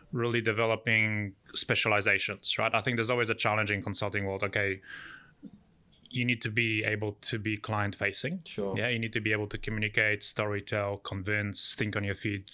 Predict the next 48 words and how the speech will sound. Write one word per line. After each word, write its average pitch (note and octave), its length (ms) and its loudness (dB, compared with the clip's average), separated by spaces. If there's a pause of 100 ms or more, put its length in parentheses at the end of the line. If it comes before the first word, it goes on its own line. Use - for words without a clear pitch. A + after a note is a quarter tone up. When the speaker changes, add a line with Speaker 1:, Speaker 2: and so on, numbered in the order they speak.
Speaker 1:
you A#2+ 120 -2
know, G#2 120 -2
be G#2+ 180 0
in G#2+ 120 -2
the G#2 80 -2
room G#2 460 -2 (440)
and G#2+ 140 -2
react G#2+ 340 0
in G#2 140 -2
the G#2 80 0
room, A#2 340 -2
right? A2 200 -2
I A2 100 0
think A2+ 180 -2
those A2+ 240 2
skills G#2+ 640 0 (560)
are A2+ 140 0
always A2+ 320 2
precious, - 680 0
yeah? A2+ 220 0 (460)
Especially B2+ 400 2
when A#2 120 2
you A2 60 -2
combine A2 420 2
those G#2+ 200 0
skills G#2+ 380 -2
with G2+ 140 -2
some A2 240 0
level G#2 240 0
of G2+ 160 -4
technical G#2+ 400 -4
know-how G2+ 360 -2
in G2 80 -2
analytics, G2 560 -2
right? G#2+ 100 -2
Because A2 240 -2
that D#3 160 0
really C3+ 220 2
lends A#2 240 0
you A2 80 -2
a - 20 -4
lot G#2+ 100 0
of G#2 100 -6
credibility G#2 560 -2
with B2 120 -2
the - 80 2
Speaker 2:
Yeah. B2 80 4
Speaker 1:
client, E3 360 0